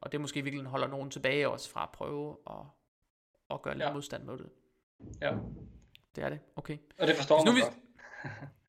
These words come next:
Speaker 1: Jamen, er det, er det noget, du selv tænker over, det der med, øh, hvordan du sådan kommer ud, eller er du sådan lidt mere rolig omkring det?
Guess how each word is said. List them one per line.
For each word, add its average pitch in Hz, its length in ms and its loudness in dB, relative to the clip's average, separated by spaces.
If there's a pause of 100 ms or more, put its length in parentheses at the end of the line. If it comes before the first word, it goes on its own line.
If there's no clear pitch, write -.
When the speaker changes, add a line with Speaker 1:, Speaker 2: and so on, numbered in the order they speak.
(540)
Speaker 1:
Jamen, 165 200 8
er 185 60 12
det, 214 140 10
er 202 40 8
det 202 100 10
noget, 226 160 10
du 233 40 4
selv 233 200 8
tænker 233 280 4
over, 147 200 6
det 156 140 0
der 151 120 8
med, 139 440 2
øh, 127 60 0
hvordan 135 240 2
du 185 120 -8
sådan 185 160 -8
kommer 147 220 -2
ud, 160 180 2
eller 139 120 0
er 127 40 4
du 135 80 -2
sådan 151 140 -8
lidt 147 120 -2
mere 143 120 0
rolig 147 260 0
omkring 139 280 -8
det? - 60 -14